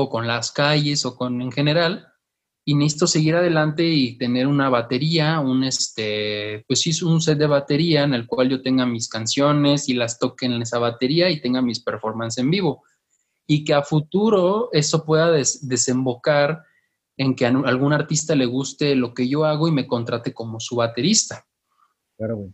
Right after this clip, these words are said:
Speaker 2: sí.
Speaker 1: Y, y, y así. Porque, ah, porque mira, ahí, ahí te va. Algo que yo siempre sufrí de tocar en las calles es que nadie me contrataba para eventos privados, güey.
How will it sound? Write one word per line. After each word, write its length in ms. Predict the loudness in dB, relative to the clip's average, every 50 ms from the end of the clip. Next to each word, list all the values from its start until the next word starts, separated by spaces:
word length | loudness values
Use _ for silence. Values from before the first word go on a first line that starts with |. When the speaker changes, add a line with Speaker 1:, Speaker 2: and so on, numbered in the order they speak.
| -12 -10
Speaker 2:
sí. 240 | -10 -10 -10 -10 -14 _ _ _ _ _ _ _ _ _ _ _ _ -4
Speaker 1:
Y, 600 | -2 0 2 2 2 2 2 2 2 0 0 -2
y, 460 | -6 -8 -8 -6 -4 -2 0 2 2 2
y 60 | 2
así. 480 | 2 0 0 0 -2 -4 -6 -12 -20 _ _ _ _ _ _ _ _ _ _ _ _ _ _ _ _ _ _ _ _
Porque, 420 | -2 -2 -2 0 0 0 2 2
ah, 300 | 2 2 0 0 -2 -4 -8 -10 -12 -14 -16 -18 -20 _ _ _ _ -16 -4 0
porque 320 | 2 2 2 2 2 4
mira, 420 | 4 4 4 2 0 -2 -8 -16 _ -20 -20 _ -8 -6 -6 -4 -2
ahí, 200 | 0 0 2 2
ahí 100 | 0 0
te 100 | 0 0
va. 120 | 0 0 0
Algo 480 | -2 -4 -4 -2 0 0 0 0 0
que 160 | 0 0 0
yo 640 | 0 2 2 2 2 2 2 2 2 2 0 0 -2 -4
siempre 720 | -6 -2 0 0 0 0 0 0 0 2 2 2 0 0
sufrí 480 | -4 -6 -8 -8 -4 -2 0 2 2 2
de 160 | 2 2 0
tocar 300 | -2 -6 -4 -2 0 2
en 100 | 2 0
las 140 | 0 -2 -2
calles 300 | -2 -2 -2 0 0 0
es 100 | -2 0
que 120 | 0 2
nadie 180 | 2 4 4 4
me 160 | 2 0 0
contrataba 500 | -2 -2 -2 -2 -2 0 2 0 0 0
para 140 | 0 -2 0
eventos 300 | -2 -2 -4 -6 -8 -8
privados, 460 | -6 -2 0 2 2 2 2 0 -4
güey. 120 | -10 -12